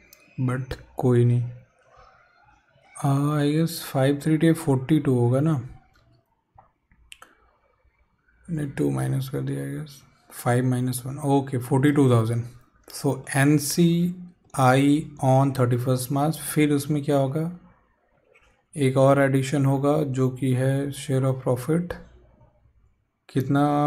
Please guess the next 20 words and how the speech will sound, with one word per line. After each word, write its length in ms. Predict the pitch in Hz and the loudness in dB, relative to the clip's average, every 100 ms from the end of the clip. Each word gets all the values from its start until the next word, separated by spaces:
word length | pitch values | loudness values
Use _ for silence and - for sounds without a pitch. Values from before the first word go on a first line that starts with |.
| 143 | 2
profit 320 | 147 131 143 | 2 4 2
कमाए 300 | 143 139 139 131 | 2 2 2 2
थे 120 | 147 147 | 2 4
अगले 240 | 131 131 135 | 4 2 2
साल 260 | 139 139 | 2 2
में 280 | 139 143 139 | 2 2 2
भाई 200 | 127 123 | 2 0
साहब, 480 | 123 156 156 160 143 | -2 -2 0 0 0
I 140 | 131 127 | 0 0
guess 300 | 131 135 - 135 | 0 -4 -6 -2
hundred, 720 | 123 123 127 127 143 143 143 - - _ _ _ _ _ _ _ _ _ _ _ _ _ _ _ _ _ - | -2 0 -2 -2 -4 -4 -6 -12 -20 _ _ _ _ _ _ _ _ _ _ _ _ _ _ _ _ _ -6
वन 360 | 123 123 127 | 0 0 0
लाख 380 | 127 151 - - - _ _ _ _ _ _ _ _ _ _ _ _ _ - _ _ _ _ _ _ _ _ _ _ - | -2 -4 -8 -20 -20 _ _ _ _ _ _ _ _ _ _ _ _ _ -20 _ _ _ _ _ _ _ _ _ _ -12
का 120 | 180 180 | -8 -4
positive 460 | 165 123 120 120 131 | 0 2 2 2 2
में 120 | 123 113 | 2 2
आएगा 260 | 113 113 | 0 0
भाई 200 | 113 117 | -2 -4
साहब, 280 | 120 156 147 | -4 -6 -6
तो 140 | 147 | -4